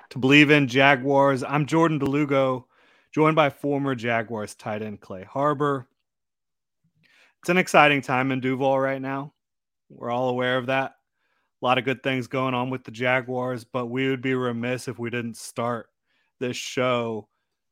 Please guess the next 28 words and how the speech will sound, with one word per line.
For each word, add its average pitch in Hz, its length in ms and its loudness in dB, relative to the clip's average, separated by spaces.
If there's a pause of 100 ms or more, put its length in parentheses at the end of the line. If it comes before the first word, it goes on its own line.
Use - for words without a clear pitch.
(200)
just 120 260 -4
talking 127 380 -2
a 120 80 -4
little 120 200 -2
bit 117 160 -6
about 113 380 -4
what's 120 220 -8
happened 123 580 -2
around 117 380 -6
the 117 80 -8
league 117 320 -4
the 117 100 -6
last 113 320 -6
day, 113 460 -6
last 113 240 -10
twenty-four 120 440 -6
hours 110 360 -6
or 110 60 -10
so, 113 280 -8
with 110 240 -10
what 120 160 -8
happened 117 240 -8
to 113 80 -10
Damar 110 320 -6
Hamlin 120 460 -6
on 113 200 -6
the 117 100 -6
field, 120 500 -4